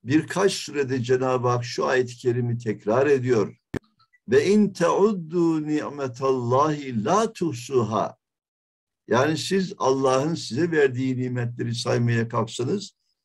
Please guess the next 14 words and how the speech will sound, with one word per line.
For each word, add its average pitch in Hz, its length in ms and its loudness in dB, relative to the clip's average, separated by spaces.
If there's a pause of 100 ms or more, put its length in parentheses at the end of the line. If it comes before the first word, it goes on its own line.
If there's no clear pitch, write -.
(120)
saymakla 113 760 0
bitiremezsiniz. 131 1040 -2 (600)
E 98 80 2
madem 135 600 2
bu 208 160 0
kadar 151 420 2 (560)
dünya 170 600 0
ve 160 100 -2
ahiret 139 680 -2
alemlerini 123 840 -2
kaplayan 117 760 0 (480)
nimetleri 151 840 0
Cenab-ı 127 440 0
Hak 120 200 -2